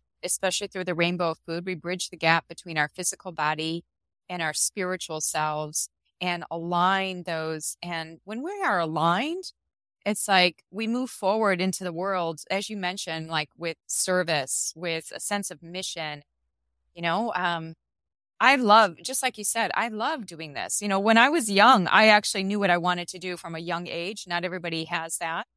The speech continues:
but I kind of felt like I was born. And then by the age of seven to eight, I was like, "I know what I'm gonna do. I'm, I'm born to do this." And so it's almost like, you know, you, you kind of feel that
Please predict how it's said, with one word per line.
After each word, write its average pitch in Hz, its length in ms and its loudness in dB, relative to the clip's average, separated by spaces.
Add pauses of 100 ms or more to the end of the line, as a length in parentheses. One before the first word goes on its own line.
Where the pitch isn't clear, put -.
(400)
but 214 140 4
I 226 60 6
kind 311 200 -2
of 294 80 -4
felt 226 280 -4
like 190 340 -2 (440)
I 214 60 -4
was 214 180 -4
born. 247 400 -10
And 196 100 -8
then 196 120 -4
by 208 160 2
the 196 140 -4
age 233 180 -6
of 196 100 -8
seven 285 800 0
to - 160 -10
eight, 175 480 0 (380)
I 208 80 -4
was 208 180 -8
like, 180 300 -4
"I 220 100 -8
know 226 320 -4
what 208 200 -8
I'm 196 80 -6
gonna 190 160 -8
do. 165 300 -10 (160)
I'm, 196 220 -10
I'm 214 160 4
born 220 340 -4
to 185 120 -12
do 190 180 -10
this." - 460 -4 (560)
And 196 180 2
so 196 500 2 (160)
it's 202 180 -8
almost 226 320 -6
like, 196 280 0
you 202 80 -10
know, 185 300 -4 (320)
you, 208 160 -8
you - 100 -20
kind 233 240 -4
of 214 80 -10
feel 262 300 -6
that 160 260 0